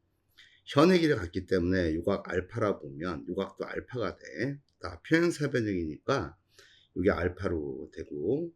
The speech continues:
요각 베타가 되면서 억각이 돼서 베타, 요런 현상이 일어나. 자, 에이비 값 구하기 위해서는 여기 파란색 요 삼각형 넓이를 좀 생각해 보자고. 요 삼각형 넓이 구하려고 보면 요 삼각형 넓이는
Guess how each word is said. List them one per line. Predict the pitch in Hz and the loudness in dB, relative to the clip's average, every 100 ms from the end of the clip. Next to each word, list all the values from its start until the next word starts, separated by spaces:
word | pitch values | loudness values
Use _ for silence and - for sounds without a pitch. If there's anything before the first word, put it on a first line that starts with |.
| - | -8
요각 | 82 78 - | -6 -6 -4
베타가 | 87 85 127 120 | -6 -4 -2 0
되면서 | 104 87 87 85 85 | 0 0 -2 -4 -4
억각이 | 82 - 95 82 73 | -4 -2 -2 -2 -6
돼서 | 69 - 113 151 | -10 -6 -4 -4
베타, | - 82 - - - - | -8 -12 -14 -20 -18 -4
요런 | 92 104 98 | -2 0 -2
현상이 | 82 80 65 | -4 -10 -14
일어나. | 76 69 - 80 135 143 _ _ _ _ _ - _ - | -14 -16 -12 -4 -4 -4 _ _ _ _ _ -20 _ -4
자, | 90 101 | 4 6
에이비 | 139 - | 6 6
값 | 175 - | 4 4
구하기 | - 107 101 110 87 | 4 4 4 2 2
위해서는 | 85 92 90 107 98 - - _ _ _ _ _ - | 0 -2 0 2 0 -2 -10 _ _ _ _ _ -6
여기 | 90 87 78 92 135 139 | -2 2 2 2 0 -2
파란색 | - 143 147 151 143 107 85 80 127 156 156 - | -4 0 2 2 -2 0 2 4 4 2 -4 -8
요 | 82 80 | -6 -4
삼각형 | 123 127 117 - 98 | -2 0 -2 0 0
넓이를 | 78 95 123 117 101 | 0 2 2 2 0
좀 | - 85 | -2 -6
생각해 | 80 104 - - | -4 -6 -8 -16
보자고. | - 82 - 62 69 123 151 _ _ _ _ _ _ - | -16 -18 -14 -10 -2 -2 -2 _ _ _ _ _ _ -6
요 | 85 | -4
삼각형 | 92 139 139 143 104 | 0 -2 0 2 4
넓이 | 95 98 107 92 80 | 4 2 0 0 0
구하려고 | - 92 87 78 76 | 0 2 4 2 -4
보면 | 76 76 78 67 76 127 131 | -6 -6 -6 -6 -4 -2 -2
요 | 82 | -4
삼각형 | 120 139 131 - | -6 -6 -6 -4
넓이는 | 98 78 82 78 76 90 - | -2 -2 -4 -6 -4 -4 -6